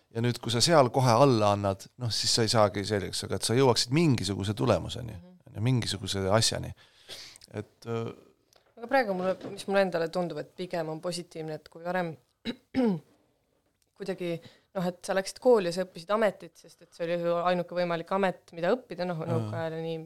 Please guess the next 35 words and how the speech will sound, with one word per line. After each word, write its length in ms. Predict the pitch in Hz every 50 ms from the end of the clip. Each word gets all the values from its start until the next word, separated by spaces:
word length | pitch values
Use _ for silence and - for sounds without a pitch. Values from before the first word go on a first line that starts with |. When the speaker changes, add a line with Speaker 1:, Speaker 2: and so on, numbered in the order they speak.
| -
Speaker 2:
minu 180 | - 165 160 160
vanaemad 440 | 160 165 165 160 160 160 160 160 156
või 100 | - - 170
mis 140 | 165 -
iganes, 340 | 175 165 165 160 165 170 - _ _ _ _ _ _ _ _
siis 80 | 190 -
praegu 460 | - 190 190 185 180 175 - 175 170 165 165 165 160 - _ _ _ -
väga, 220 | 175 175 175 - -
noh, 120 | 180 165 - _
palju 200 | - 175 175 170
laiem 320 | 175 175 170 165 165 160
on 120 | 160 160 160
see 160 | - 170 160
mentaliteet, 560 | 160 160 165 - 160 156 156 - 170 165 -
et 100 | - -
tõesti, 300 | - 190 170 - - -
sa 80 | - -
võid 140 | - 151 _
teha 220 | - 180 165 160 156
mitut 380 | 160 170 170 170 - 160 - -
asja 240 | 170 160 - - 165
korraga, 520 | 208 220 226 220 214 208 196 202 196 185
mitmel 340 | 175 170 170 - - 165 175
erialal, 420 | 190 202 202 196 185 180 175 170
sa 100 | 160 165
võid 180 | 156 160 147 165
otsida 500 | 185 202 196 - - - 170 160 165 160
seda, 260 | 160 160 - 160 160
et 80 | 156 -
sa 80 | - 165
ei 40 |
pea 180 | 165 180 175 165
kohe 280 | - 190 180 170 170 160
nagu 360 | 160 160 156 156 _ 160 160 156 156 160 _ _ _ _ _ _ _ _
olema, 480 | - 170 165 165 165 160 156 156 151 151